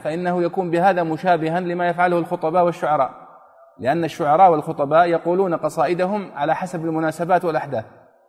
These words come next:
فنزول القرآن على حسب المناسبات والأحداث يشبه من هذا الوجه، آه، فعل الشعراء والخطباء، فلماذا لم ينزل جملة واحدة فيخالف عادة الشعراء والخطباء في هذه القضية؟ فالله سبحانه وتعالى لم ينزل عند رغبتهم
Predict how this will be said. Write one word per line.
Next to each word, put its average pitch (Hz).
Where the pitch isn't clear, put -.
فنزول 151
القرآن 160
على 139
حسب 185
المناسبات 170
والأحداث 180
يشبه 196
من 180
هذا 170
الوجه، 180
آه، 135
فعل 165
الشعراء 160
والخطباء، 170
فلماذا 196
لم 202
ينزل 180
جملة 165
واحدة 147
فيخالف 160
عادة 156
الشعراء 143
والخطباء 131
في 127
هذه 117
القضية؟ 95
فالله 185
سبحانه 185
وتعالى 180
لم 214
ينزل 185
عند 165
رغبتهم 143